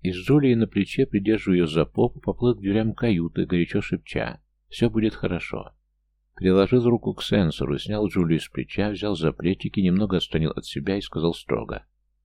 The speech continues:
"После возвращения сразу ко мне, хорошо?"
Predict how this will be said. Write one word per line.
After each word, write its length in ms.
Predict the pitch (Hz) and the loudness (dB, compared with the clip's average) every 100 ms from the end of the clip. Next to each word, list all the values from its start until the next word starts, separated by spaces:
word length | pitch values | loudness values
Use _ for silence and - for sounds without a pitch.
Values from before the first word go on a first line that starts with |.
| _ | _
"После 300 | - - - | -6 -4 -4
возвращения 640 | 67 65 - 78 95 107 | -2 -4 -4 -2 -2 -2
сразу 360 | 107 92 80 82 | -4 -2 -2 -2
ко 160 | 82 71 | -2 -2
мне, 240 | 60 57 | -2 -8
хорошо?" 560 | - 76 - - 139 | -6 -6 -2 -2 -2